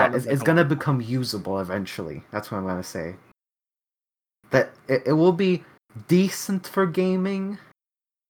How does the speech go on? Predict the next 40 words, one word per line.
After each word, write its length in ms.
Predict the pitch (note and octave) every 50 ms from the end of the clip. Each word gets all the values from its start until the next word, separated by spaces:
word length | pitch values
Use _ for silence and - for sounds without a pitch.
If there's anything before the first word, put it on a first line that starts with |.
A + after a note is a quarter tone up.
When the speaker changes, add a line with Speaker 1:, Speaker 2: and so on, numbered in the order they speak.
| _ _ _ _
Speaker 2:
Like, 240 | D3 D#3 - - -
it, 160 | D3+ D#3 D3 -
it's 200 | D#3 D3+ C#3 A#2 A#2
bearable, 600 | A2 D3 C#3+ C3+ A#2+ A#2 G2 F#2 E2+ D2+ D#2 - - -
you 120 | G2 G2
know? 260 | G#2 G#2 G#2+ B2 C3+ - - _ _ _ _ _ _ _ _ _ _ _ _ _ _ _ _ _ _ _ _ _ _ _ _ _ _ _ _ _ -
'Cause 140 | C3+ C3 C3
obviously 320 | C3 C3 C#3 C3+ - C3+
a 40 | B2+
lot 200 | A#2+ A#2+ A#2+ A2+
of 100 | A2+ G2
games 240 | G2 A#2 A2+ A2+ F#2+
are 80 | G#2 G2+
developed 460 | G2+ G2 F#2+ G#2+ G#2+ G#2 F#2 - G#2+
with 80 | G2
Windows 340 | A2 C#3 C3 A#2+ A#2 G#2 F2+
in 100 | G#2 G2+
mind, 300 | F#2+ G2 G2 F#2+ F#2+ F2+
because 300 | F2 G2 - G#2+ G2 F2+
Windows 320 | G#2+ B2 A2+ G#2+ G#2 G2+ -
has 320 | G#2+ G2+ G2+ F#2 G2 - - - - _ _ _ _ -
the 100 | D3+ D3
biggest 400 | A#2 C3+ C3+ G2+ A#2 G2 - -
market 380 | A#2+ A2 G#2+ G2+ - - G2+ -
share, 340 | - - A2 G2+ F#2 F#2 - -
and 320 | F2+ F#2+ F#2+ F2+ F2+ F#2 - - - _ - B2
obviously 360 | C3+ C3+ A#2+ - - C3+ G#2+
the 120 | A2 - -
average 360 | A2+ A2+ G#2 A2 G2+ - -
Joe, 460 | - F3 F3 E3+ E3 D#3 D3 D3+ C#3+ - - - _ _
if 140 | - C#3 C#3
they 100 | - A2
have 120 | A2 G#2 F#2+
a 20 |
P 220 | F2+ - - C3+ C3
C, 460 | C3+ - - F#3 E3+ D#3+ D#3+ D#3 - - _ _ _ _ -
it 120 | E3+ C#3+ -
probably 280 | B2 G2+ E2 E2 D#2+
has 140 | F2 D#2+ E2
Windows. 460 | A#2+ B2+ A#2+ G#2 E2+ D2+ C#2+ - -